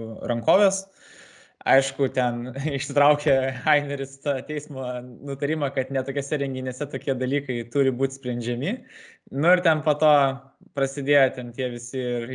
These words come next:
riksmai, šauksmai. Ten, kad mes esam Bayernas, jūs ne, ten Hainer-,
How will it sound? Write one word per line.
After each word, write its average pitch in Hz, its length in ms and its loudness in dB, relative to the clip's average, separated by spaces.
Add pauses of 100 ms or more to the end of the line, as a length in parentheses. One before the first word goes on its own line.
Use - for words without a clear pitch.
(160)
riksmai, 127 420 -6
šauksmai. 156 480 -2 (880)
Ten, 123 680 4
kad 117 260 0 (180)
mes 127 280 2
esam 131 220 2
Bayernas, 131 400 4
jūs 120 200 -8
ne, 160 160 0 (140)
ten 120 420 -4
Hainer-, 120 640 0